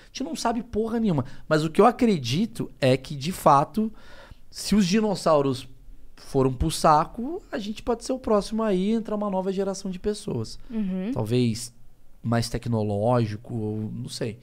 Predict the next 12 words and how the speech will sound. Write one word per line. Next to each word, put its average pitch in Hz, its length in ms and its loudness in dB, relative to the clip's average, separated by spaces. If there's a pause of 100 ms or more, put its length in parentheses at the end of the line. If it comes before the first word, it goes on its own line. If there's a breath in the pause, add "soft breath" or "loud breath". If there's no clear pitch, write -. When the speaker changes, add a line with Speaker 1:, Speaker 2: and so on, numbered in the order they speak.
(340 soft breath)
Speaker 1:
Mas 117 200 -4
eu 131 80 0
não 151 80 0
acredito 156 420 -6
que - 80 -2
a 160 60 0
gente 156 320 -10
dura 165 240 -6
tanto 165 340 -16
tempo, 170 300 -12
não, 185 160 -6
cara. 120 280 -8